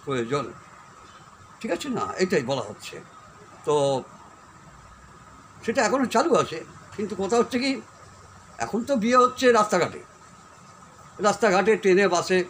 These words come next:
ট্রামে বিয়ে হয়ে যাচ্ছে। ও গোত্র ফোত্র দেখার কোনো দরকার নেই।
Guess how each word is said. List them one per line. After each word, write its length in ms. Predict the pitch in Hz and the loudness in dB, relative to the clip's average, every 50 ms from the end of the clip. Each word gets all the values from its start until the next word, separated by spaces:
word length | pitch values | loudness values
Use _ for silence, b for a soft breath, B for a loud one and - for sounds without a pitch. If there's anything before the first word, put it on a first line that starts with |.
| - - - | -8 -10 -8
ট্রামে 360 | 160 156 156 165 156 151 135 - - - - - - | -6 -4 -4 -4 -6 -8 -10 -14 -18 -20 -20 -14 -6
বিয়ে 140 | - 143 147 | 0 2 2
হয়ে 160 | 147 147 147 | 2 2 2
যাচ্ছে। 340 | 127 127 113 - - - - - - - - - - - - | 0 -2 -6 -8 -12 -18 -18 -20 -20 -20 -20 -20 -20 -6 -4
ও 60 | 247 | -2
গোত্র 300 | 254 240 240 233 - 262 | 2 2 2 2 2 2
ফোত্র 220 | 233 247 240 247 233 | 0 2 2 0 2
দেখার 240 | 214 208 202 208 208 | 2 2 2 2 0
কোনো 240 | 208 185 202 202 | 0 -2 -2 -2
দরকার 340 | 180 160 143 127 - 139 120 | -2 -2 -4 -4 -6 -8 -8
নেই। 160 | 101 98 92 | -8 -10 -12